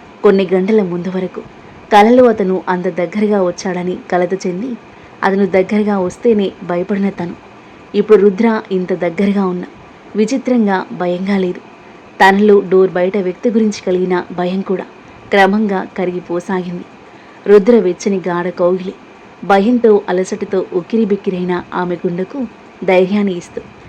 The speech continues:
మనసుకు ప్రశాంతతను ఇస్తుంటే, నిద్రతో బరువెక్కిన కనురెప్పలు మెల్లిగా మూతలు పడ్డాయి. తమ డోర్ బయట ఉన్న వ్యక్తి వెళ్ళిపోయాడని రుద్ర షార్ప్ చెవులు కన్ఫర్మ్ చేసుకున్నాక మహి నోటిపై తన పట్టును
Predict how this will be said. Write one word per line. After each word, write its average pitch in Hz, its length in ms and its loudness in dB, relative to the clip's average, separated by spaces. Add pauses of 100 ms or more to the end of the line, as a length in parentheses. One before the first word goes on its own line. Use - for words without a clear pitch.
(300)
మనసుకు 202 520 0 (120)
ప్రశాంతతను 202 600 -4
ఇస్తుంటే, 175 460 -10 (560)
నిద్రతో 196 460 4
బరువెక్కిన 196 560 -2
కనురెప్పలు 175 580 -6 (440)
మెల్లిగా 190 540 2
మూతలు 175 340 -6
పడ్డాయి. 180 380 -6 (1800)
తమ 202 120 4
డోర్ 202 300 4
బయట 190 300 0
ఉన్న 240 220 4
వ్యక్తి 185 480 -2
వెళ్ళిపోయాడని 185 680 0 (420)
రుద్ర 196 260 6
షార్ప్ 190 480 -2
చెవులు 196 300 2 (100)
కన్ఫర్మ్ 185 440 -6
చేసుకున్నాక 180 680 -4 (460)
మహి 214 280 4
నోటిపై 190 540 0 (120)
తన 180 80 -4
పట్టును 180 420 -8